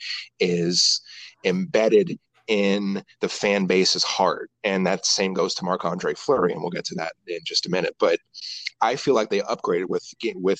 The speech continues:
with acquiring the captain from the Blues, Alex Pietrangelo, and they already had Theodore, and McNabb is a really good defenseman, and Nick Hague is someone that's gonna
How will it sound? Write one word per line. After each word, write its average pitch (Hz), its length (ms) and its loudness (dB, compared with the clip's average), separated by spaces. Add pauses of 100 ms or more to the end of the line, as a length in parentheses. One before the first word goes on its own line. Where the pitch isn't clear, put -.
with 95 220 0
acquiring 104 480 4
the 82 80 -4
captain 101 400 0
from 87 160 -6
the 85 80 -2
Blues, 92 340 -2
Alex 87 260 2
Pietrangelo, 104 640 2
and 85 80 0
they 87 100 2
already 90 200 2
had 85 280 -6
Theodore, 98 440 6
and 92 140 0
McNabb 127 560 0
is 101 120 -2
a 101 60 -2
really 90 240 -6
good 85 140 -10
defenseman, 85 500 -6 (300)
and 101 160 2
Nick - 180 2
Hague 175 480 2
is 110 160 4
someone 90 380 -2
that's 85 200 -4
gonna 78 180 -6